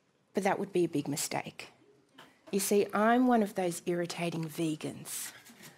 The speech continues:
I don't eat meat, I don't eat eggs,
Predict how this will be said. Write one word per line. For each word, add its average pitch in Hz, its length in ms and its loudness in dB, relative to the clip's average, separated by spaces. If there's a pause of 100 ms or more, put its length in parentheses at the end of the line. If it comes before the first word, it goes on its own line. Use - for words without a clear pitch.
(220)
I 180 120 2
don't 202 240 6
eat 330 180 6
meat, 262 420 6 (460)
I 190 140 4
don't 208 240 6
eat 339 160 8
eggs, 196 500 4